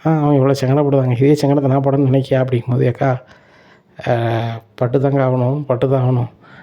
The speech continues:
நம்ம வீட்டு பையன் இவ்வளோ சங்கடத்தை அனுபவிச்சுட்டு வந்திருக்கான், ஆனா அவங்க சொகுசா இருக்காங்க. இப்போவும் என்ன சொல்லுதான் பார்த்தல அந்த பாண்டியன், மறுபடியும் நம்ம குடும்பத்தோட தூக்கி உள்ள வைப்பேன்னு சொல்றா அவரு."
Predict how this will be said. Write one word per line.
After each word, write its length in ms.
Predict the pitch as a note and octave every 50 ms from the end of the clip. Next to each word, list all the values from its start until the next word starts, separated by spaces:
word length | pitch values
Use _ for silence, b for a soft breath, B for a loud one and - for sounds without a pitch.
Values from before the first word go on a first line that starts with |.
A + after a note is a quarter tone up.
| B _
நம்ம 200 | - B2 B2 B2
வீட்டு 200 | C3+ C#3+ C#3 C#3
பையன் 360 | C3+ C3+ C3 C3+ D3 D3 C3+
இவ்வளோ 140 | B2+ C3+ C3+ C3
சங்கடத்தை 340 | - C3 B2+ C3+ C#3+ C3+ C3+
அனுபவிச்சுட்டு 240 | C3 C#3 C3 B2 -
வந்திருக்கான், 380 | - B2 A#2+ A#2 A#2+ B2 C3+ D3+
ஆனா 140 | D3 C#3
அவங்க 180 | C3+ C3+ C3+ C3+ B2+ -
சொகுசா 280 | B2+ C3 C3+ - C#3+
இருக்காங்க. 500 | C#3 C3+ B2 C3 B2+ A#2 A#2+ C3 C#3+ D3+ B B B B B B B B B -
இப்போவும் 500 | D#3+ D#3+ D#3+ - F3+ F3+ F3+ F#3 F3+ F3
என்ன 160 | E3 E3+ F3
சொல்லுதான் 420 | E3+ E3+ E3+ E3 D#3+ D#3 D#3 D3
பார்த்தல 180 | D3 D#3 D3 C#3+
அந்த 180 | D3 C#3 C#3 C3
பாண்டியன், 420 | B2+ C3 C3 C3 C3 B2 B2 B2 - - b b b b b b _ _
மறுபடியும் 400 | - C#3+ D3 D3+ D#3 D#3 D3+ D3
நம்ம 100 | C#3 B2 -
குடும்பத்தோட 340 | C3+ C#3+ D3+ D3+ C#3+ D3+ D3+
தூக்கி 240 | D3 C#3 C#3 C3+ C3+
உள்ள 280 | C#3+ C3+ C3 C3+ C#3+
வைப்பேன்னு 280 | C#3 C3+ - - C#3 C3
சொல்றா 220 | C3+ B2+ A#2+ B2+
அவரு." 260 | B2+ B2 A#2+ A#2+ A#2+